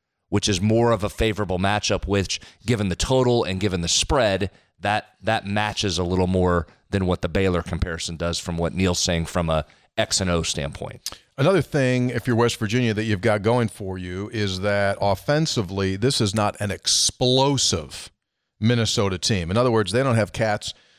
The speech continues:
Speaker 2: that are gonna be running down and doing deep verticals, and you gotta worry about that. They're just gonna try to absolutely mulch you
Speaker 1: Mm-hmm.
Speaker 2: to death. Just, if you think old school Big Ten football, just, like, honking dudes,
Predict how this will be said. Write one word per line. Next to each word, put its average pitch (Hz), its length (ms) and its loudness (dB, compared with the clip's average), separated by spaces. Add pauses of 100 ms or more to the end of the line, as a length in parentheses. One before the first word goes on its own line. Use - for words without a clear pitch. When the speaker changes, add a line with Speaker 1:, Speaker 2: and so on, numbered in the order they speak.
(140)
Speaker 2:
that 104 120 -2
are 110 40 0
gonna 107 120 0
be 98 120 0
running 107 320 2
down 104 280 2
and 95 120 2
doing 92 220 2
deep 120 280 0
verticals, 92 840 -2 (320)
and 98 600 0
you 98 60 0
gotta 101 180 2
worry 101 360 4
about 90 320 0
that. 104 260 2
They're 107 140 2
just 143 160 -2
gonna 113 160 0
try 98 260 0
to 92 100 -4 (120)
absolutely 104 1200 0 (320)
mulch 110 560 2
you 98 340 0
Speaker 1:
Mm-hmm. 90 140 -8
Speaker 2:
to 101 140 -2
death. 82 460 -4 (280)
Just, - 340 -2
if 110 180 -8
you 147 120 2
think 135 320 -2
old 143 320 2
school 127 340 2
Big 117 380 0
Ten 120 320 0
football, 107 720 0 (200)
just, 104 220 0
like, 95 220 2
honking 120 500 2
dudes, 113 420 2